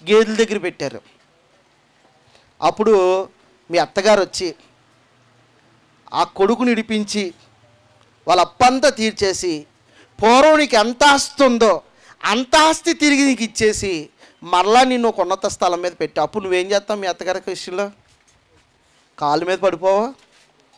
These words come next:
కాలు మీద పడిపోతావు లేదా? పడతావు లేదా? చెప్పండి. నీ అప్పంతా తీర్చేసిందండి. సోలీలు ఎట్టేసావు, అన్నీ తాకట్లు ఎట్టేసావు.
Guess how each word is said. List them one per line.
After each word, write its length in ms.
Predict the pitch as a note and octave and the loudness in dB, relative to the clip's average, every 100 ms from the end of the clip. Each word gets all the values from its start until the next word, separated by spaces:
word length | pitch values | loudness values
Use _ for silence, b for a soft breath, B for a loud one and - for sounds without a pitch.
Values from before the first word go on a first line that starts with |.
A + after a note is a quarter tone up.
| _ _ _ _ - | _ _ _ _ -4
కాలు 180 | E3 G3 | 0 2
మీద 120 | A#3+ | 2
పడిపోతావు 460 | A3+ G#3 B3+ C4+ | 0 0 2 2
లేదా? 340 | B3 G#3 D3+ G#2+ - _ _ _ _ _ _ _ _ _ _ E3 | 2 0 -2 -8 -16 _ _ _ _ _ _ _ _ _ _ -6
పడతావు 280 | F3 C4+ | 0 2
లేదా? 380 | C#4 C4+ C4+ C4 - _ _ _ _ _ _ - G#3 | 4 4 2 0 -8 _ _ _ _ _ _ -4 -2
చెప్పండి. 460 | G3+ B3+ D#3+ F#2 _ _ _ _ _ b b b b | 0 0 -2 -12 _ _ _ _ _ b b b b
నీ 80 | F3+ | -2
అప్పంతా 640 | D#3+ - G#3 G3+ A3 D4 | -2 0 0 0 0 0
తీర్చేసిందండి. 880 | B3+ C4+ B3+ C4+ B3+ C4 B3+ A#3+ A#3 | 0 0 -2 -4 -4 -4 -4 -4 -6
సోలీలు 380 | - G3+ F#3+ F#3 | -4 -2 -2 -4
ఎట్టేసావు, 760 | F3+ G#3+ A3 A#3+ A#3 A#3 A3+ | -4 -4 -4 -2 -4 -2 -2
అన్నీ 300 | G#3+ F#3 G3+ | -2 -2 -4
తాకట్లు 360 | G#3+ G3 G3 G3 | -2 -2 -4 -8
ఎట్టేసావు. 400 | F3+ F3+ D3 | -8 -10 -12